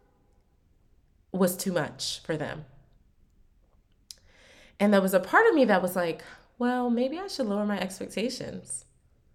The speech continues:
Am I asking for too much?" And I was almost, I literally was going to bend and compromise what I needed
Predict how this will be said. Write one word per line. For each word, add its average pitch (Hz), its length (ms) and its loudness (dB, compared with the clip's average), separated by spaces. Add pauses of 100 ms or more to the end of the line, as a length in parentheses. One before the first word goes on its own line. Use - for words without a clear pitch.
(280)
Am 180 100 0
I 240 180 -2
asking 277 380 -12
for 285 120 -4
too 294 180 -10
much?" 311 420 -10 (1800)
And 202 120 -2
I 233 80 -2
was 240 240 -2
almost, 277 420 0
I 214 120 -2
literally 247 520 2
was 180 640 0
going 190 460 0
to 160 720 -6 (760)
bend 202 640 -2 (1600)
and 175 260 -4
compromise 185 800 -4
what 165 160 0
I 156 80 -2
needed 170 680 -4